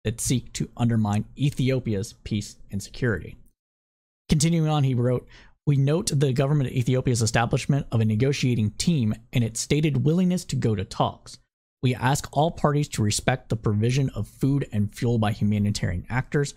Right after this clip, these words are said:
and refrain from militarizing humanitarian relief and to work towards restoration of basic services for those in need. The United States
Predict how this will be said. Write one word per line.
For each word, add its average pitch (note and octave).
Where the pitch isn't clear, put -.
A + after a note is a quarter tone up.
and C3
refrain D3+
from B2
militarizing A#2+
humanitarian G#2
relief A2+
and D3+
to E3
work C3+
towards A#2+
restoration A#2
of B2
basic G#2
services C#3
for B2
those G#2+
in G2+
need. G#2+
The A#2
United D3+
States -